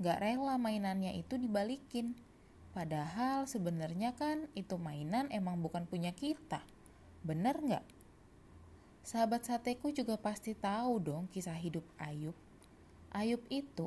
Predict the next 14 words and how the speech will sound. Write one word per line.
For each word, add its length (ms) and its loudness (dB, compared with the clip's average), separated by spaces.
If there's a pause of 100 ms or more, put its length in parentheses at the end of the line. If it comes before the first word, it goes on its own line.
orang 240 0
yang 160 0
saleh 480 2
dan 160 4
jujur. 400 0 (720)
Ayub 400 2
juga 320 2
orang 240 0
terkaya 560 0
di 160 2
negerinya. 560 2 (880)
Tetapi 720 -2
dalam 400 4
sekejap, 640 0